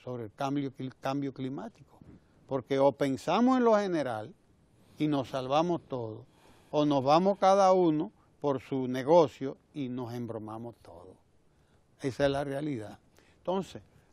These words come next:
lo que aprendimos, lo que hemos visto allí en Cambita, Garavitos, con su síndico, una persona, su alcalde, ahora no es síndico, ahora es alcalde.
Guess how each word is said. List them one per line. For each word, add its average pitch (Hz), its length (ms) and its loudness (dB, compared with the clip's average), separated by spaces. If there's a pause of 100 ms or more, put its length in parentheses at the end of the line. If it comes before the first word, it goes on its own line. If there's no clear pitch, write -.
lo 165 140 2
que 185 80 2
aprendimos, 180 840 0
lo 127 200 -6
que 143 340 -6
hemos 208 360 -2
visto 214 400 -6
allí 139 240 -4
en 185 140 -4
Cambita, 147 580 -6
Garavitos, 143 600 -4
con 139 220 -8
su 135 160 -10
síndico, 175 680 -4 (440)
una 151 240 -2
persona, 143 760 -4 (120)
su 131 80 -4
alcalde, 113 680 -4
ahora 113 260 -10
no 127 140 -10
es 127 80 -14
síndico, 113 560 -12
ahora 123 100 -10
es 120 60 -12
alcalde. 107 680 -10